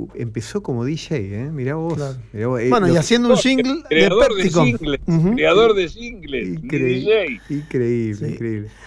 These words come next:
Speaker 2: Y, y después si nos corremos hasta, hasta Graceland, o sea, este, la mansión que, que cuidó de Elvis en, en sus últimos años, este,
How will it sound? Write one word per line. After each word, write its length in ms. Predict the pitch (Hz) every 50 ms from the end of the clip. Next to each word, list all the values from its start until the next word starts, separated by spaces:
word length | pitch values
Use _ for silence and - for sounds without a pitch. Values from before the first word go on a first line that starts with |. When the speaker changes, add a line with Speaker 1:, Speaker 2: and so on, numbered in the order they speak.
| - - -
Speaker 2:
Y, 220 | 220 226 294 294
y 20 | -
después 320 | 302 294 - - 427 349
si 160 | - 330 349
nos 160 | 262 262 226
corremos 480 | - 247 285 269 254 285 302 277 220 -
hasta, 560 | 208 196 - 208 185 180 170 160 156 151 143 151
hasta 220 | 143 - 165 165
Graceland, 560 | 196 202 233 214 185 147 165 170 180 190 190
o 60 | 165
sea, 640 | 139 - 147 143 139 135 131 131 131 131 131 131 143 -
este, 720 | - 151 131 - - - 151 143 139 135 135 135 143 147
la 140 | 151 147 147
mansión 560 | 147 151 156 160 156 - 202 214 226 208 202 - - -
que, 540 | - 165 160 151 147 143 139 139 135 135 135 131 131 127 123 113 - - _ _ _ _ - - - - - - - - - - _ _ _ _ - - -
que 160 | - 165 147
cuidó 300 | 156 175 180 196 208 208
de 160 | 202 202 208
Elvis 360 | 208 208 196 196 190 175 - -
en, 460 | 160 156 156 156 151 147 143 143 151 -
en 240 | 165 151 147 147
sus 440 | 139 - - - 156 131 - - -
últimos 460 | - 202 190 165 185 175 175 165 -
años, 520 | 190 175 156 156 165 170 180 175 165 - - -
este, 1080 | 170 151 135 - - - 165 160 156 156 151 151 147 147 143 143 143 139 143 143 139